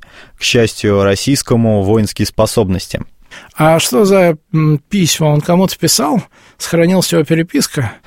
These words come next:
Speaker 1: Сохранилось несколько переписок, писем Борятинского как, а, в различные ведомства по поводу военной части, по поводу местнических тяжб.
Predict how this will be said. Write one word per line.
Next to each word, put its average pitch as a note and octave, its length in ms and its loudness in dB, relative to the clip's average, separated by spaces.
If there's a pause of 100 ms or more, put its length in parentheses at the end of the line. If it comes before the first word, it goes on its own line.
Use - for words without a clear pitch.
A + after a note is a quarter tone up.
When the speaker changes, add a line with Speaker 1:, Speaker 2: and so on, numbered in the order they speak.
Speaker 1:
Сохранилось B2+ 600 0
несколько A2 800 0
переписок, A2+ 840 -2
писем G2+ 480 -2 (240)
Борятинского G#2+ 960 0
как, A#2 540 -2
а, G2+ 180 0
в G2 200 -2
различные A2 600 0
ведомства C3 680 0
по G#2+ 120 0
поводу G2 600 0 (920)
военной D#3 520 2
части, C3+ 440 0
по A2 180 0
поводу G#2 360 0
местнических C3 800 0
тяжб. - 460 0